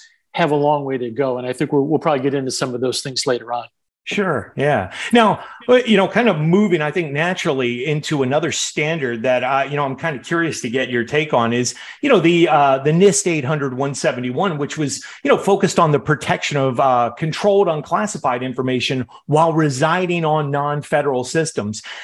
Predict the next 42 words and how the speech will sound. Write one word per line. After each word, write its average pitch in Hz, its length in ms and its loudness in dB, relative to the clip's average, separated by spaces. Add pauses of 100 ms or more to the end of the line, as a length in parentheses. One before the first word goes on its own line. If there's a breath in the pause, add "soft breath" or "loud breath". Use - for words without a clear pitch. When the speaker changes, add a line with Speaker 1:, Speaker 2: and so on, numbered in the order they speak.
Speaker 2:
Now, 156 340 2
your, 165 380 4
your 147 400 -2
focus, 190 360 2
obviously, 160 460 -2
in 135 60 -2
the 127 100 0
eight 131 160 0
hundred 127 240 -4
fifty-three 170 520 0
was, 117 280 0 (200 loud breath)
you 151 40 -2
know, 131 120 2
those 117 200 -2
federal 147 380 4
information 139 580 0
assets. 139 480 -2 (340 loud breath)
How 311 240 2
was 143 300 0
this 160 240 0
different 127 600 -2 (120)
in 139 420 -2
developing 143 760 2
that 135 220 -2
standard, 143 640 -2
m-, 156 220 -2
you 180 160 2
know, 131 160 2
understanding 185 640 2
that 139 180 0 (120)
now 185 220 0
the, 156 400 0
the 135 140 -2
focus, 156 440 0
which 139 140 -4
I 151 100 0
think 147 220 -6
was, 113 260 -4
was 123 220 0
correct, 151 400 2
is 127 160 2
now 175 360 4